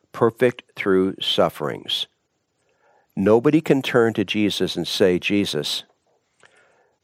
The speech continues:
I've, you don't know what I've, I've gone through." <laughs> No, Jesus has been in every situation we will ever find ourselves in and more, and more.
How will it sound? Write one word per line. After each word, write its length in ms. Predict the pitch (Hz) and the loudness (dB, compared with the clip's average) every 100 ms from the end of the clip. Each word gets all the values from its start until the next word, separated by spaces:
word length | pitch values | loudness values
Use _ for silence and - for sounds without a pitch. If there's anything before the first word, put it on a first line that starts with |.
| _ - | _ 0
I've, 240 | 107 101 - _ | 0 0 -10 _
you 160 | - 107 | -2 2
don't 160 | 101 78 | 2 2
know 120 | 90 | 2
what 140 | 87 | 2
I've, 280 | 80 78 - | 2 0 -2
I've 160 | - 80 | -2 0
gone 200 | 76 76 | -2 -4
through." 300 | - 62 - - _ - | -6 -10 -12 -20 _ -8
<laughs> 100 | - - - 523 440 - - - - - | -8 -8 -12 -16 -16 -20 -20 -20 -20 -2
No, 280 | 90 80 76 | 0 0 -4
Jesus 560 | - 107 101 107 92 | 0 0 2 -2 0
has 320 | 101 82 80 | 2 2 0
been 400 | - 92 90 85 | -2 0 2 2
in 300 | 85 82 73 | -2 -4 -2
every 260 | - 85 107 | -2 -2 -2
situation 760 | - 123 - 107 95 95 - 87 | -4 -4 -2 2 2 2 -2 -2
we 140 | 82 | -2
will 140 | 78 | 0
ever 200 | 80 98 | 0 -2
find 320 | 107 98 92 87 | -2 0 2 2
ourselves 640 | 85 85 - 82 78 87 | 2 2 2 2 0 0
in 200 | 78 73 - | 0 0 0
and 260 | 95 87 | 0 0
more, 480 | 80 78 69 60 - _ _ _ _ _ _ - | -2 -2 0 -2 -4 _ _ _ _ _ _ -2
and 280 | 85 82 | -2 0
more. 440 | 82 80 69 62 | -2 -2 -2 -4